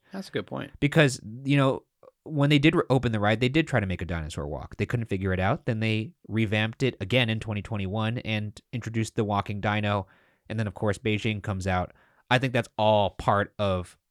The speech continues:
Speaker 2: an overall push that this ride started in terms of large-scale animatronics. So in that sense, I guess it is a pass.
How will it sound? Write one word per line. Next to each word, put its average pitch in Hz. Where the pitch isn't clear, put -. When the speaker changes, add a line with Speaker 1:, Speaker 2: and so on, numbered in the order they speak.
Speaker 2:
an 143
overall 117
push -
that 95
this 95
ride 82
started 78
in 98
terms 98
of 87
large-scale 95
animatronics. 80
So 101
in 101
that 143
sense, 104
I 104
guess 117
it 113
is 101
a 98
pass. 87